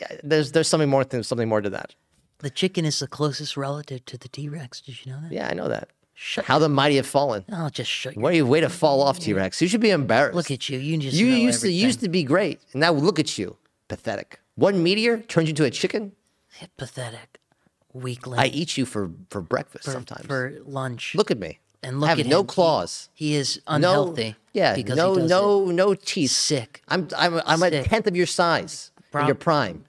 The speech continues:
Speaker 2: Probably doesn't have much time left.
Speaker 1: Yeah, 'cause I eat too much of you, and you're
Speaker 2: Yeah.
Speaker 1: unhealthy for me.
Speaker 2: Yeah.
Speaker 1: 'Cause I fry you up
Speaker 2: Yeah,
Speaker 1: and eat you in as nugget size.
Speaker 2: that, that and his CrossFit.
Speaker 1: You know what's, Dio Nugget's even more gangster. You took a chicken and you just mock him for being weak by turning him to what he used to be when he was powerful.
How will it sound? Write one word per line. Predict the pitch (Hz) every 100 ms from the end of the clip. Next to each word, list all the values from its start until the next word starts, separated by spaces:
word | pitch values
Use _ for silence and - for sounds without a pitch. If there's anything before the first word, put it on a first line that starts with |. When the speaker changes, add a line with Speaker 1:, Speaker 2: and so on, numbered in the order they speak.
| -
Speaker 2:
Probably | 147 147
doesn't | 143 135 135
have | 131 123
much | 127 123 -
time | 120 120 139
left. | 147 - -
Speaker 1:
Yeah, | 180 233 143 92 _ _ _
'cause | 170
I | 151
eat | 175 175
too | -
much | 214 -
of | 180
you, | 196 151
and | 110 117
you're | 123
Speaker 2:
Yeah. |
Speaker 1:
unhealthy | 135 156 139
for | 131 110
me. | 90 - -
Speaker 2:
Yeah. | 139 127 110 -
Speaker 1:
'Cause | -
I | 110
fry | - 156
you | 151 143
up | 143 123 -
Speaker 2:
Yeah, | 143 131
Speaker 1:
and | 123
eat | 127
you | 127
in | 117 110
as | 107 101
nugget | 113 120 110
size. | - 139 147
Speaker 2:
that, | -
that | 143 151
and | 151
his | 131 -
CrossFit. | - 135 135 - 123 123 - _
Speaker 1:
You | - 123
know | 175
what's, | 185 -
Dio | 117 165 190
Nugget's | 220 220 156
even | 151
more | 127 123
gangster. | 120 104 98 - 92 - _ - -
You | 120
took | 123 170 147
a |
chicken | 117 - 196 208 202
and | 175 135
you |
just | 120
mock | 120 135 143 143
him | 123
for | 117
being | 110 117 98
weak | 120 113 -
by | 104
turning | - 117
him | 107
to | 110
what | 107
he | 101
used | 104 110
to | -
be | 98 95
when | -
he | 98
was | 90
powerful. | 107 101 104 113